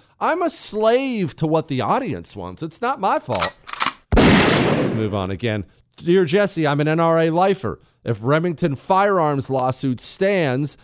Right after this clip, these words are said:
Second Amendment rights will quickly deteriorate as no firearm without a human,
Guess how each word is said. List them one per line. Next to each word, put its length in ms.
Second 420
Amendment 360
rights 300
will 120
quickly 560
deteriorate 840
as 240
no 240
firearm 800
without 280
a 40
human, 640